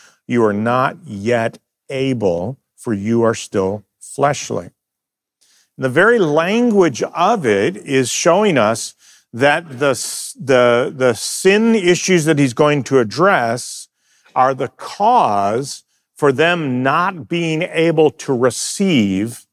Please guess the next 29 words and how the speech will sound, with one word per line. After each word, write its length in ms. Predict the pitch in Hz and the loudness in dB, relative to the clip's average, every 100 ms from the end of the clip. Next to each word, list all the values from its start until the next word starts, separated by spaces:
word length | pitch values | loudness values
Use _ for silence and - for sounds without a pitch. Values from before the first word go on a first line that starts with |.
| _ _ _ _ _ _ _ _ _ | _ _ _ _ _ _ _ _ _
the 100 | 131 | -6
truth. 800 | - - 185 131 90 - - _ _ _ _ _ _ _ _ _ _ _ _ _ _ _ _ _ | -6 -2 0 0 -4 -18 -20 _ _ _ _ _ _ _ _ _ _ _ _ _ _ _ _ _
Right? 280 | 113 151 190 _ _ _ | 2 2 -2 _ _ _
You 300 | 123 143 147 - | -4 0 0 -2
could 480 | - - 202 202 170 | -8 0 4 4 0
not 640 | 151 160 180 170 147 - _ _ 127 | 0 2 2 0 -2 -8 _ _ -6
receive 540 | 123 - - 165 127 | -6 -6 -4 -2 -2
it. 40 | |
You 160 | 139 127 | -2 0
were 160 | 131 165 | 2 2
not 220 | 160 165 _ - | 0 -4 _ -4
able 420 | 180 190 165 151 | 0 2 2 0
to 160 | - 139 | 0 -4
receive 400 | 117 - 143 104 | -2 0 2 0
it. 120 | - - - - 131 | -2 -10 -20 -6 -2
"I 140 | 139 | -2
could 500 | - - - 208 185 | -4 -12 2 2 2
not 240 | 180 170 | -2 -2
speak 520 | - - - 190 180 - | -6 -10 -4 -4 -4 -6
to 120 | 135 | -2
you 140 | 120 | 0
because 360 | 120 - 139 113 | -2 0 0 2
you 100 | 156 | 2
were 120 | 135 | 2
not 340 | 120 135 131 - - | 2 0 -2 -8 -6
able 440 | 180 190 180 151 | 2 2 4 0
to 160 | - 135 | 0 -2
receive 420 | 117 - 127 107 | -2 0 0 2
it 200 | 110 | 2